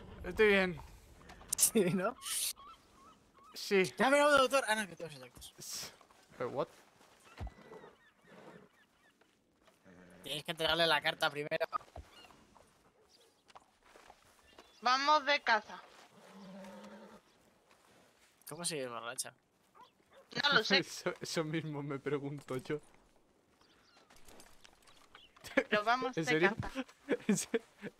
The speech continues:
Speaker 1: en serio?
Speaker 3: Sí.
Speaker 2: Sí, no sé, a ver.
Speaker 1: Ahora,
Speaker 3: Ey.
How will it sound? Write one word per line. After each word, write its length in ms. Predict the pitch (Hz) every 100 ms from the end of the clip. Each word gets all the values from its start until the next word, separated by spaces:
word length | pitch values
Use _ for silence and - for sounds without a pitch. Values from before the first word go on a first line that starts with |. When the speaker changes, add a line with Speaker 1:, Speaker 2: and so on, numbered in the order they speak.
| -
Speaker 1:
en 80 | 151
serio? 280 | 143 165 196 240 - - _ - - -
Speaker 3:
Sí. 140 | - 320 - - _ _ _ 143 -
Speaker 2:
Sí, 280 | - 135 135
no 80 | 131
sé, 200 | - -
a 60 | 131
ver. 160 | 131 143 - - - _ _ _ - - - -
Speaker 1:
Ahora, 200 | 151 156
Speaker 3:
Ey. 160 | 135